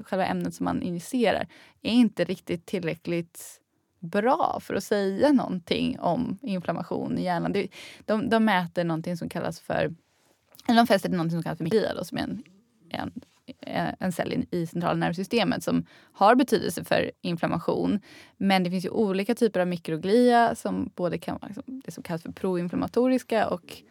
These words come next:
antiinflammatoriska. Och, eh, själva liganden... Eh, när vi började studien så trodde vi kanske att,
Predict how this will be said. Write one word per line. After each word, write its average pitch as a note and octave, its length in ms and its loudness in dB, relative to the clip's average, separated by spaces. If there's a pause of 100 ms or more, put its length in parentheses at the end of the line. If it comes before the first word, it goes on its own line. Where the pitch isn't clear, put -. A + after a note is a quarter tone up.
(120)
antiinflammatoriska. - 1120 -2 (520)
Och, - 480 2 (180)
eh, D#3+ 400 0 (280)
själva D#3+ 800 0 (220)
liganden... G3 1080 4 (800)
Eh, E3+ 460 0 (400)
när G3 180 2
vi F3+ 120 0
började A3+ 480 6
studien E3+ 400 -2
så G3 120 -4
trodde G3+ 280 -2
vi F3 180 0
kanske E3 300 0
att, - 180 -2